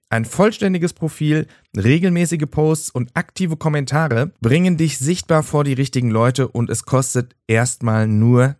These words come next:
Zeit. Viertens, du kannst Events und Branchentreffen nutzen. Ob Unternehmerstammtisch, I-H-K-Event oder Messe, Präsenz zeigen, Gespräche führen, Visitenkarten verteilen.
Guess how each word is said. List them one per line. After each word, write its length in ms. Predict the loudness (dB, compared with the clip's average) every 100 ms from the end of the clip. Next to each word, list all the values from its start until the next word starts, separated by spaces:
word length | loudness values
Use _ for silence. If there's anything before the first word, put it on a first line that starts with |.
| -12
Zeit. 500 | -4 -4 -4 -14 -20 _ _
Viertens, 600 | -2 0 0 -4 -6 -14 _ _
du 100 | -6
kannst 340 | -2 -2 -2 -2
Events 400 | -2 0 -2 -2
und 160 | -4
Branchentreffen 640 | -2 -4 -2 -4 -4 -2 0
nutzen. 380 | 0 -2 -10 -12 _ _ _ -4
Ob 180 | -2 0
Unternehmerstammtisch, 1040 | 0 2 2 0 -2 -2 -2 0 -2 -2 -2
I-H-K-Event 840 | 0 0 0 -2 -2 -2 -2 -2
oder 220 | 0 0
Messe, 380 | 0 -2 -4 -8 -8
Präsenz 480 | -4 0 0 0 -2
zeigen, 480 | 0 0 0 -4 -6
Gespräche 480 | -8 -4 -4 -2 -4
führen, 400 | -4 -2 -2 -6 _ _
Visitenkarten 720 | -2 0 0 -2 -4 -6 -4
verteilen. 480 | -6 -4 -6 -6 -10